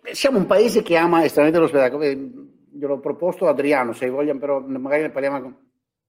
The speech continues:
io comincio a convincermi che nonostante s-, a mio avviso abbia sempre scritto una valanga di banalità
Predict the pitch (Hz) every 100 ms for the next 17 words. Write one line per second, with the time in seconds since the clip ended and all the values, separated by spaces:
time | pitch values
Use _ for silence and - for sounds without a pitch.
0 | _ 196 185 185 175 202 185 143 147 139
1 | 139 117 120 120 127 123 123 226 262 151
2 | - _ _ - 107 113 117 120 110 104
3 | - 143 135 135 127 117 101 107 110 139
4 | 139 120 110 107 107 98 - -